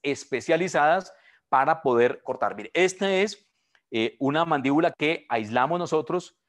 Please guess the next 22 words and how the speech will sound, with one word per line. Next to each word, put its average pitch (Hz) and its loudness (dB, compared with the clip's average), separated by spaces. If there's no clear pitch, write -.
de 117 -2
una 131 -2
de 104 0
estos, 120 -12
de 101 -12
estos - -14
noctios. 90 -12
Y 202 -2
entonces 165 0
lo 151 -2
que 117 -2
hacen 110 -6
estos 156 -10
insectos 151 -8
es 131 -8
consumir, 120 -6
consumir 107 -10
alimento, 156 -2
grandes 110 -6
cantidades 98 -6
de 104 -6
alimento. 80 -12